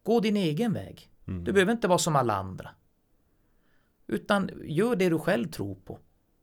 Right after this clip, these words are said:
Speaker 1: Och sen har ju vi alla olika intressen. Liksom en del kanske tror på en sak. Och vi, men det du själv tror på.
Speaker 2: Mm.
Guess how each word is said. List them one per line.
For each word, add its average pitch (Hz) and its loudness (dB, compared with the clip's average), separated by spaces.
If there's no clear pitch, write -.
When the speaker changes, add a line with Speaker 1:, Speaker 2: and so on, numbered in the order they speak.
Speaker 1:
Och - -2
sen 214 0
har 226 4
ju 214 2
vi 190 2
alla 151 4
olika 139 2
intressen. 127 0
Liksom 135 -2
en 123 -2
del 117 0
kanske 143 -2
tror 147 -4
på 147 -4
en 113 -2
sak. - -4
Och 110 -6
vi, 104 -8
men 196 -2
det 220 4
du 202 2
själv 175 2
tror 98 -6
på. - -12
Speaker 2:
Mm. 90 -4